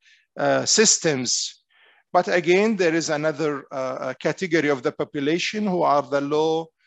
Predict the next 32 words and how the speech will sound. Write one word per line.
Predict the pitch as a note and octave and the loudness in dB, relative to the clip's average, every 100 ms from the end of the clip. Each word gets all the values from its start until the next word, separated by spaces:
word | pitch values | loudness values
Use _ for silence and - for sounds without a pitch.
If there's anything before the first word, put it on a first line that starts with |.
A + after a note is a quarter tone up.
| _ _ - | _ _ -8
uh, | |
uh, | D3+ C#3+ C3+ C3+ C3 B2+ B2+ B2+ B2+ C3 - | -2 0 0 -4 -4 -4 -6 -6 -6 -4 2
income | F#3 F3+ - C#3+ C#3 C3 - _ _ _ | 2 2 2 2 2 -6 -14 _ _ _
categories. | F3 D3 G3+ F#3 C#3 A#2+ A#2 A2 - - - | -2 0 -2 0 0 0 -4 -8 -10 -6 2
They | F#3+ | 6
were | F#3+ | 6
looking | D#3 D#3+ F3 F3+ G3 | 4 0 0 2 2
for | - F3+ D#3 | 2 2 2
any, | D#3+ E3 E3 | 2 2 0
any | D#3 D3+ | -2 -2
chance | C#3+ D#3+ D3+ C#3 C#3+ | 0 0 0 0 -2
of, | C3 - - _ _ _ _ _ - | -4 -10 -20 _ _ _ _ _ -4
of | D3 | -4
change | - E3+ D#3 - | 0 2 2 2
that | C#3+ C#3 B2 | 2 0 0
gives | C#3+ A#2+ - | -4 -4 -4
them, | D3 C#3 C3+ - | 0 0 -2 -4
uh, | C#3 C3 B2+ B2 | -2 0 -2 -2
some | - C#3+ C3 | -2 -2 0
hope, | D3+ C#3 - - _ _ _ _ _ _ E3+ | 2 2 0 -14 _ _ _ _ _ _ -10
uh, | C#3+ C3 D3 | -6 -6 -6
in | C#3+ | -2
the, | B2+ B2+ - | 0 0 -2
in | B2+ | -6
the | B2+ | -6
future. | - C#3+ C#3 C3 C3 | -4 -4 -4 -4 -4
But | A#2 C#3+ - - | -2 -4 -4 -6
regarding | D#3+ G3 G3+ A#3+ A3 | 0 2 2 0 0
this | G#3+ - - - - - | -2 -4 -4 -8 -12 -6
point, | G3 G3 G#3 A3 - F#3+ | 0 2 2 0 -2 -2
what | E3 E3+ - | 2 2 2
has, | E3+ E3 D3+ | 0 0 -2